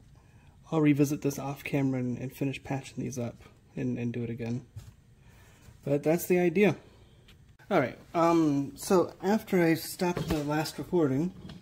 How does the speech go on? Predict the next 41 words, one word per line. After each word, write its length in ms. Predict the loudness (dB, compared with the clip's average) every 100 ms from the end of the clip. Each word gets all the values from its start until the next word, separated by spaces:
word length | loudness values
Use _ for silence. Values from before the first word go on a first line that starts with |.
| -14 -6
and 100 | -2
I 80 | -2
said 180 | 2
I 40 | 2
was 100 | 2
gonna 120 | 2
look 120 | 0
at 60 | 0
this 160 | 0
off 180 | 0 -2
camera, 360 | 0 2 2 2
I 80 | 2
did. 320 | 2 2 -2 -10 -18 -18 -18 -16 -16 -18 -20 -20 -8
The 120 | 0 4
reason 340 | 6 6 6
that 120 | 6
those 200 | 4 2
gaps, 520 | 4 4 2 -2 -6 -6 -10 -12 0
or 120 | 2 2
the 180 | 4
reason 220 | 6 6 4
it 100 | 4
didn't 220 | 2 2
sit 360 | 0 2 0
so 680 | 0 2 4 6 6 4 0 -4 -16 -20 -20 -20 -20 -20 -20 _ -20 -16
perfect 400 | -2 -2 0 0
as, 160 | -2 -2
as 240 | -4 0
I 120 | 2
had, 220 | 2 0 -4
had 140 | -8 -6
hoped, 460 | -2 -2 -2 -14 -20 -20 -20 -20 -20 -20 -6
was 120 | -6
because 340 | -4 0 0 2
the 100 | 2
mask 500 | 4 4 2 0 -2
was 120 | 2
actually 320 | 2 0 -2
really 300 | 4 4 4
thick. 540 | 2 -2 0 -2 -8 -18 -20 -20 -20 _
So, 460 | -12 0 4 4 2